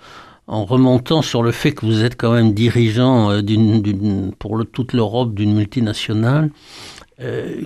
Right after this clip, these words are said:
comment est-ce qu'on peut, euh, diriger une entreprise capitaliste qui a, qui a quand même pour vocation, euh, de f-, faire des bénéfices, euh, et, et rester en accord avec la do-, doctrine sociale de l'Église ? Comment,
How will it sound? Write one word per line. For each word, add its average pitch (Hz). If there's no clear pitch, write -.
comment 175
est-ce -
qu'on 127
peut, 151
euh, 107
diriger 131
une 110
entreprise 110
capitaliste 165
qui -
a, 104
qui -
a -
quand 113
même 113
pour 107
vocation, 107
euh, 92
de 110
f-, 107
faire 107
des 104
bénéfices, 113
euh, 113
et, 147
et 135
rester 151
en 139
accord 139
avec 117
la 117
do-, 113
doctrine 123
sociale 117
de 107
l'Église ? 113
Comment, 123